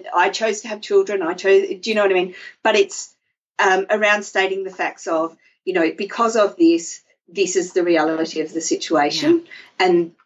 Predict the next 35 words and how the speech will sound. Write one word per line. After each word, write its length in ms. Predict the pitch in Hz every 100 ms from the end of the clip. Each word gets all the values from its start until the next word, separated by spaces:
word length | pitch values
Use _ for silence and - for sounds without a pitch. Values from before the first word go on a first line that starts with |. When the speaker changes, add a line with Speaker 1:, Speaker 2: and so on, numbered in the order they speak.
| _ -
Speaker 1:
this 120 | -
is 200 | 196 185
where 360 | 180 180 170
the 220 | 170 180 170
impact 340 | 180 170 -
is." 220 | 180 -
So 140 | 233 202
when 200 | 240 254
you 100 | 247
read 380 | 196 196 214 196
my 140 | 175
track 280 | 170 - -
record, 440 | 220 247 - 151 - - -
and 100 | 262
actually 300 | 302 - 247 214
if 80 |
you 100 | 220
do 200 | 220 220
the 120 | 220 196
maths 460 | 165 180 180 -
that, 280 | 180 170 -
you 100 | 185
know, 340 | 170 170 170 170 - - -
I'm 300 | 175 175 170
actually 320 | 180 180 196 180
point 400 | - 175 170 180
eight, 240 | 165 165
not 180 | 165 -
full-time, 380 | 175 170 151 165
so 160 | 165
I'm 80 | 160
four 160 | 151 165
days 260 | 165 165
a 60 | 170
week, 420 | 151 156 156